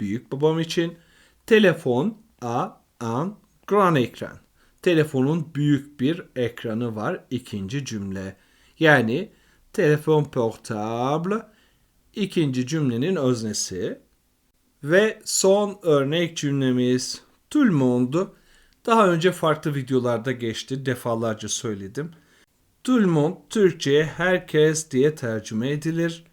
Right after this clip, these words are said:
Bütün dünya diye tercüme etmeyin. Bütün dünya demek istiyorsak le monde entier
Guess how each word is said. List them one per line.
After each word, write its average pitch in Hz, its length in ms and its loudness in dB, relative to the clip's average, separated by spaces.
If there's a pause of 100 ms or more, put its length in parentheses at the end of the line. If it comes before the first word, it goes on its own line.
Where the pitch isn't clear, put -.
(720)
Bütün 156 600 -2
dünya 131 720 0
diye 120 300 -6
tercüme 92 600 -12
etmeyin. 98 960 -10 (960)
Bütün 180 380 0
dünya 147 420 2
demek 117 320 -4
istiyorsak 123 840 -6
le 120 180 0
monde 143 400 0
entier 135 560 -4